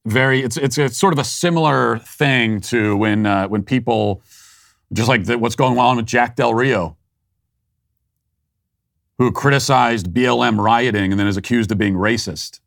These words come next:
by people who I guess are saying or insinuating that violent rioting is an essential part of black culture.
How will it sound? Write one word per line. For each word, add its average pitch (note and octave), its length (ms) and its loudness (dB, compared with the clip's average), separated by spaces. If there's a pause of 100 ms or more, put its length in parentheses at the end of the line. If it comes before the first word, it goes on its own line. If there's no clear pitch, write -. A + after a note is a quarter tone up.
(840)
by A2+ 140 2
people D3 340 0
who B2 120 2
I A2 120 4
guess B2 340 0
are G#2+ 340 2 (1080)
saying A2+ 540 0
or G2 140 0
insinuating F#2+ 720 -2 (1000)
that A2+ 480 0
violent A2+ 560 0
rioting A2+ 640 2
is G#2 300 -2
an G#2+ 80 0
essential A#2+ 500 -2
part A2 320 0
of F2+ 120 -4
black G#2+ 300 0
culture. B2+ 460 -6